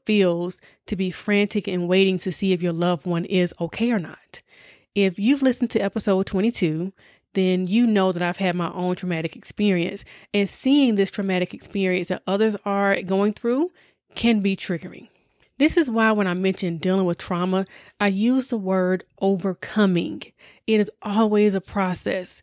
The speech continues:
You never just get over something traumatic that you go through.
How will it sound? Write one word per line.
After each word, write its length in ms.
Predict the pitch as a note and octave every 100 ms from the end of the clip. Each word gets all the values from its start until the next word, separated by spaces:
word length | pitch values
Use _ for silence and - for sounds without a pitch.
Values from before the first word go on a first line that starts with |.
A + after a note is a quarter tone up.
| _ - _ _
You 220 | G3 A#3+
never 340 | A3+ A3+ B3 B3
just 320 | G3+ F3+ E3
get 240 | G3 G#3+ -
over 420 | G3+ A3 E3 E3 E3
something 360 | F#3+ F3+ F3+
traumatic 640 | F3 F3 F3+ E3+ D#3 D#3+
that 260 | - F3+ -
you 60 | F#3+
go 200 | G#3 A3+
through. 320 | F3+ -